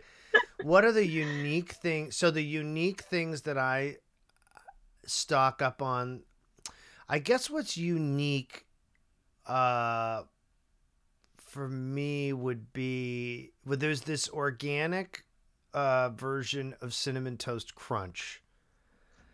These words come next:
Speaker 2: that you get from
Speaker 1: Really?
Speaker 2: Fresh Direct that we got, like, <laughs> four boxes of.
Speaker 1: <laughs>
Speaker 2: Um,
Speaker 1: What, does
Speaker 2: because
Speaker 1: it
Speaker 2: I'm
Speaker 1: have
Speaker 2: thinking
Speaker 1: one of
Speaker 2: things
Speaker 1: those good names?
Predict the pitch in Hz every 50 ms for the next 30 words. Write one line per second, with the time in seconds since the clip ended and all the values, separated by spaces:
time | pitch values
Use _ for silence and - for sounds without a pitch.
0 | - - _ _ _ _ - 120 120 131 127 120 117 107 113 120 113 117 120 -
1 | - - 120 110 104 117 - - 831 - - 123 113 110 - - - 113 107 104
2 | 101 98 95 - - - - - - - - - - - 123 120 117 123 113 110
3 | 123 117 117 123 110 123 123 110 113 156 - - - - 349 - 147 180 151 127
4 | 127 113 120 143 131 110 110 359 - - - 113 104 - 127 120 - 143 123 -
5 | 135 107 113 381 - - 370 - - - - - - - - - - - _ _
6 | - - 139 135 135 131 131 131 131 131 131 131 139 277 294 - 196 285 220 -
7 | - - - 247 254 247 226 269 269 262 277 277 240 220 208 277 277 214 - -
8 | 240 233 208 190 196 202 190 190 185 185 175 240 247 262 262 - - - -